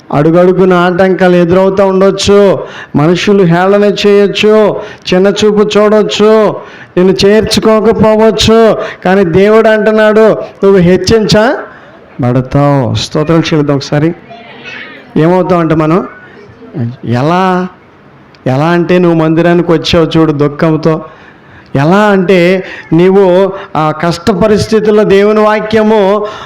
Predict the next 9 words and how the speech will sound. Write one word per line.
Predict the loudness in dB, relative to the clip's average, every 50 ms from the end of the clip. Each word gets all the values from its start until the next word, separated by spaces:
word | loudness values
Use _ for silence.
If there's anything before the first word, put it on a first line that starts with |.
| -8 -4 -2
మరి | 0 0 0
దేవుడు | 0 2 2 2 4 2 2
నాతో | 2 0 0 0 0 2
ఏం | 2 2 2 2 2
మాట్లాడతాడని | 2 0 0 0 0 0 0 0 -2 0 0 0 2 2 2 2 2 2
వింటున్నావు | 2 0 0 0 0 0 2 2 0 0 0 0 2
చూడు, | 2 2 2 2 2 0 -2 -4 -10 -14 -10 -4 -2
ఆ | 0 0 0 0 -2 -4 -2 0
క-, | 0 0 0